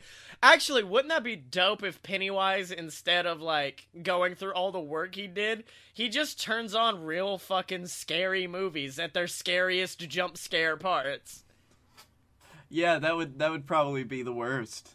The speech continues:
Speaker 1: Okay.
Speaker 2: actually. Like, if, as soon as, like, if we were doing the podcast right now and, I don't know, a,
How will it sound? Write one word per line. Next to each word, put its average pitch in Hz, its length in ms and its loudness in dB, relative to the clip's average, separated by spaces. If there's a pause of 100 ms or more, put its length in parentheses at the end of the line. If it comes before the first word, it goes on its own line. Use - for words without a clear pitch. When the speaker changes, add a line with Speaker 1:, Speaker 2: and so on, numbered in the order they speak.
(140)
Speaker 1:
Okay. 196 220 0
Speaker 2:
actually. 113 440 -4 (360)
Like, 147 260 0
if, 165 260 0
as 170 200 0
soon 196 240 -4
as, 147 280 -6
like, 160 280 -4
if 151 80 -2
we 190 120 0
were 190 120 2
doing 175 180 0
the 151 80 -10
podcast 143 600 2
right 127 200 0
now 120 340 0
and, 120 280 -2 (380)
I 143 140 4
don't 135 200 -2
know, 123 340 -2
a, 123 180 -2